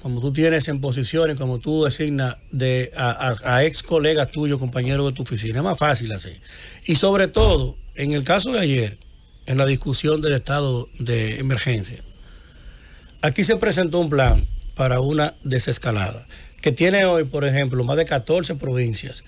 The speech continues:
que están en el umbral del cincuenta y seis por ciento y entre el sesenta por ciento para poder ya liberarse por completo.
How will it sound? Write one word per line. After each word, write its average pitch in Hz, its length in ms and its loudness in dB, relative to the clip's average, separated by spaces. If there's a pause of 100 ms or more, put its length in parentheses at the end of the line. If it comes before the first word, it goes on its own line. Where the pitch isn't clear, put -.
(320)
que 139 120 0
están 151 240 2
en 156 100 2
el 147 100 0
umbral 135 440 2 (320)
del 135 160 0
cincuenta 135 440 0
y 127 60 2
seis 165 180 2
por 160 200 -2
ciento 175 340 0
y - 20 2
entre 131 180 0
el 117 60 -2
sesenta 135 480 0
por 120 180 -6
ciento 139 420 0 (400)
para 135 240 4
poder 131 280 2
ya 139 300 2 (120)
liberarse 127 640 4
por 113 160 -6
completo. 101 480 -10